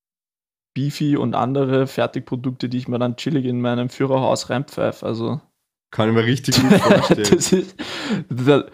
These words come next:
Speaker 1: the life on the road ist, ist, ist
Speaker 2: Vor allem,
Speaker 1: sicher
Speaker 2: ich glaub,
Speaker 1: was
Speaker 2: du
Speaker 1: für mich.
Speaker 2: verstehst dich mit deinen Kollegen wahrscheinlich auch gut. Die sind wahrscheinlich
Speaker 1: Fix, Bro.
Speaker 2: intellektuell auf einem Niveau mit dir, mit denen kannst du eine gute <laughs> Diskussion
Speaker 1: Wir,
Speaker 2: führen.
Speaker 1: wir,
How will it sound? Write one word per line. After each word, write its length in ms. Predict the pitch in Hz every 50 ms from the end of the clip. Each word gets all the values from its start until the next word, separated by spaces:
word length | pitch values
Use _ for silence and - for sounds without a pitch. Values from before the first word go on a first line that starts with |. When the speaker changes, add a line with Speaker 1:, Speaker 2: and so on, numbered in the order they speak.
| - - - _ _
Speaker 1:
the 60 | 131
life 420 | 131 131 127 131 127 131 147 - - 127
on 160 | 135 135 135
the 80 | 135
road 420 | 131 127 123 127 127 131 139 156 147
ist, 160 | 127 - -
ist, 280 | - - 131 127 - -
ist 180 | - 131 123
Speaker 2:
Vor 80 | - 107
allem, 60 | 107
Speaker 1:
sicher 120 | 117 123 113
Speaker 2:
ich 40 | -
glaub, 80 | 110 113
Speaker 1:
was 80 | -
Speaker 2:
du 80 | - 127
Speaker 1:
für 60 | 127
mich. 80 | 143 123
Speaker 2:
verstehst 260 | 120 110 113 123 - -
dich 40 | 127
mit 140 | 127 123 -
deinen 180 | 113 120 117
Kollegen 360 | 117 117 107 98 110 117 135
wahrscheinlich 400 | 120 113 117 117 107 107 110 110
auch 260 | 101 98 104 107 120 -
gut. 320 | - 98 92 87 - _ _ _ _ _ _ _ _ _ _ _ _ _ _ _ _ _ _ _
Die 60 | -
sind 220 | 104 - 113 107 107
wahrscheinlich 340 | 107 - 110 104 104 110
Speaker 1:
Fix, 120 | 113 110 101
Bro. 40 | 113
Speaker 2:
intellektuell 580 | 110 110 101 104 107 107 110 98 98 101 107
auf 320 | 107 101 - - - _ -
einem 180 | - 95 92 104
Niveau 300 | 104 107 101 101 95 104
mit 200 | 110 113 117 117
dir, 120 | 110 110
mit 120 | 107 104 -
denen 160 | 104 98 92
kannst 220 | - 98 95 -
du 60 | 101 98
eine 80 | -
gute 240 | - - 113 131 117
<laughs> 120 | 117 -
Diskussion 520 | 131 123 113 117 - 123 120 - 120 120 120
Speaker 1:
Wir, 60 | 120
Speaker 2:
führen. 240 | 120 - 110 101 -
Speaker 1:
wir, 120 | 131 131